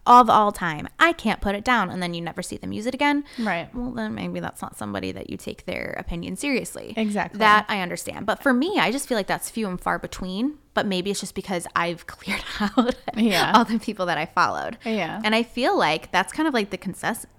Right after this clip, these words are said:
Speaker 1: consensus is I feel like at the end of the day, maybe we should all just, like, go through our followers and make sure that we're following people that we actually have, like, a good feeling about.
Speaker 2: Yeah, absolutely.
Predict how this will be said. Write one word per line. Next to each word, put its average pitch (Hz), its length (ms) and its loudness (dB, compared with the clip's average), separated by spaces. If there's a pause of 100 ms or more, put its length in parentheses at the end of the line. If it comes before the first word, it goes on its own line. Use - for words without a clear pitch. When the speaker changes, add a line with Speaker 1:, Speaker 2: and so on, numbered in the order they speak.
Speaker 1:
consensus 208 760 0
is 175 100 -4
I 165 120 0
feel 202 200 -4
like 170 180 0
at 185 80 -8
the 165 120 -10
end 165 100 -6
of 156 80 -8
the 139 100 -10
day, 160 400 -6 (360)
maybe 175 180 -4
we 269 140 2
should - 140 2
all 175 260 4
just, 185 200 -2
like, 160 140 -2
go 131 160 0
through - 160 -6
our - 120 -4
followers 247 680 0
and 180 200 -2
make 175 200 -4
sure 180 540 0 (400)
that 196 140 -4
we're 180 100 -4
following 165 320 -2
people 185 240 -6
that 185 140 -6
we - 320 -10
actually 180 300 -6
have, 175 120 -4
like, 180 140 -4
a 180 80 -4
good 175 200 -10
feeling - 320 -12
about. - 440 -6
Speaker 2:
Yeah, 311 180 -4
absolutely. 214 840 -8